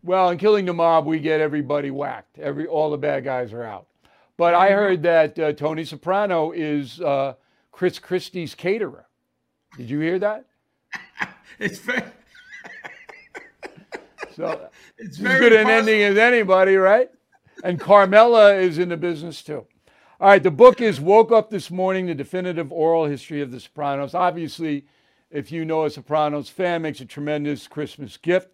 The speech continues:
Speaker 1: Steve Schirripa is a good guy. I've known him for many years. Uh, we commiserate at the New York Knicks game sometimes.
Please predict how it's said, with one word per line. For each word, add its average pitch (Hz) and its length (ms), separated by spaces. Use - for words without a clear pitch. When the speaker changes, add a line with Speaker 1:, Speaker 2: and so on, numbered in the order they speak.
Speaker 1:
Steve 156 400
Schirripa 156 260
is 131 160
a 127 60
good 123 240
guy. 156 240
I've 131 120
known 143 200
him 135 60
for - 120
many 147 280
years. 156 560
Uh, 120 200
we 127 120
commiserate 147 640
at 147 140
the 147 80
New 139 80
York 143 300
Knicks 143 220
game 147 280
sometimes. 151 840